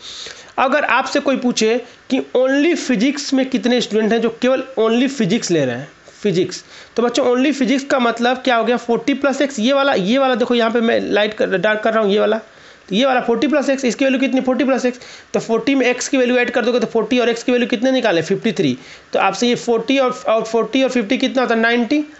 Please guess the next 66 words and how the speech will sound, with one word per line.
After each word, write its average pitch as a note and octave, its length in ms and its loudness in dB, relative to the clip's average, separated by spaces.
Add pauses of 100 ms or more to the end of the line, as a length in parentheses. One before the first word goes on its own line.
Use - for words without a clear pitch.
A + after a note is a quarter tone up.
(160)
और G#3 60 2
नाइंटी A3 420 2
थ्री, F#3+ 260 0
यानी G#3 220 2
कि B3 100 0
नाइंटी A3 420 2
थ्री C#4 260 0
student C4+ 300 -2 (120)
ऐसे G#3+ 340 0
हैं A#3+ 280 2 (400)
जो F#3 280 0
केवल B3 360 0
physics G3+ 460 -2
लेते B2+ 280 -2
हैं। A#2 200 -12 (340)
तो B3+ 60 2
ये B3 140 2
भी C4+ 120 2
पूछा A3+ 320 0
जा E3 80 0
सकता D#3 300 -2
था C#3 120 0
आपसे, C#3+ 240 -4 (320)
ये B3 100 2
भी D4 100 0
पूछा C4+ 280 0
जा B3 160 2
सकता A3+ 240 0
था A3+ 180 2 (280)
कि A3+ 80 -2
कितने B3+ 400 0
student B3+ 280 0
हैं D4 80 0
जो C4 200 2
only B3+ 280 2
math B3+ 180 2 (100)
पढ़ A3+ 140 2
रहे A3 140 2
हैं, B3+ 80 0 (260)
तो A3+ 60 -2
फ़िफ़्टी A#3+ 380 -2
थ्री C4 280 0
में B3+ 180 2
क्या B3+ 140 2
करते, G#3 360 0 (320)
आ, F#3 140 2
फ़िफ़्टी G3+ 320 -2
थ्री A#3+ 220 0
में, C4 120 2
ए, G#3 540 -2
फ़िफ़्टीन B3 380 -2
को C4+ 80 2
ऐड C4+ 100 0
कर C4 160 0
देते, B3+ 160 0
क्योंकि C4 320 0
only A#3 440 0
math B3+ 240 0
वाले C4 140 2
कौन B3+ 200 0
होता A#3 180 2
है, D#3 40 0
ये G3+ 140 2
वाला A#3 180 2
area A3 200 2
होता, G#3 220 -2